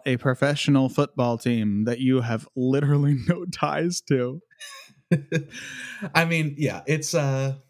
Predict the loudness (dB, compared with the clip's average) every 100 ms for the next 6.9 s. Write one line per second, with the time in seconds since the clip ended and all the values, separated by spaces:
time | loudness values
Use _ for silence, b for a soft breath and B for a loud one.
0 | _ _ _ 0 0 0 -2 -2 -2 -4
1 | -4 -6 -6 -4 -4 -6 -6 -6 -6 -6
2 | -6 -6 -4 -6 -4 -6 -4 -4 -4 -4
3 | -4 -2 0 0 -2 -4 -6 -6 -6 -8
4 | -10 -12 -14 -16 -14 -12 -8 -6 -4 -6
5 | -8 -14 _ _ _ _ _ _ _ _
6 | -16 -2 0 0 -2 -8 _ -2